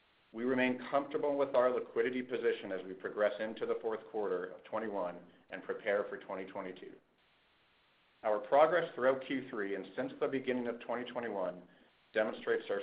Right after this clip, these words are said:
strong ability to navigate the evolving trends in our industry. Based on the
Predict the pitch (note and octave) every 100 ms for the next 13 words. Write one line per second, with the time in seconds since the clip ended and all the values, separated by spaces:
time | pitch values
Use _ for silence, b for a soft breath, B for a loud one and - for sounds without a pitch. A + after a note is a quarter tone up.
0 | - A#2 A#2+ C3+ C#3+ C3+ A2+ A#2 A#2 A2+
1 | G#2 G#2 G#2+ G2+ G2+ G2 F#2 G2+ G#2 G#2+
2 | G#2+ - G#2+ G#2+ G#2 G#2 F#2+ F#2 F2+ F2+
3 | F#2 - - _ _ _ _ _ _ _
4 | A#2 B2+ C3 C#3+ B2+ A#2+